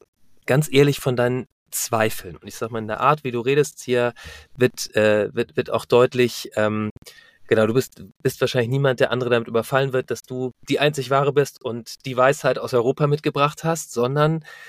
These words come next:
bist da demütig unterwegs. Ähm, du springst, sprichst damit, wie du auch damit ringst als Missionarin, dass über die doch einige Jahre inzwischen wenig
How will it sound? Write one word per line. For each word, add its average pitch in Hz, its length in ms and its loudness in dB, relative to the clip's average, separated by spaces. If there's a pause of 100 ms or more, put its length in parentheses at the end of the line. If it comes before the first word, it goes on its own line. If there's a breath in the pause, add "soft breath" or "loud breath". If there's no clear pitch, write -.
(180 loud breath)
bist - 180 -14
da 113 120 0 (480)
demütig 170 500 2
unterwegs. 135 800 -2
Ähm, 120 400 0 (800)
du 127 100 -6
springst, - 600 -2
sprichst - 360 -6
damit, 131 440 0
wie 120 140 -10
du 127 180 -2
auch 117 340 0 (260)
damit 113 300 -2
ringst 156 420 0
als - 160 -6
Missionarin, 156 720 2 (420 loud breath)
dass - 360 0 (120)
über 110 180 -2
die 110 280 -4 (340)
doch 120 160 -4
einige 117 300 -2
Jahre 110 360 0
inzwischen 135 480 -8
wenig 147 460 2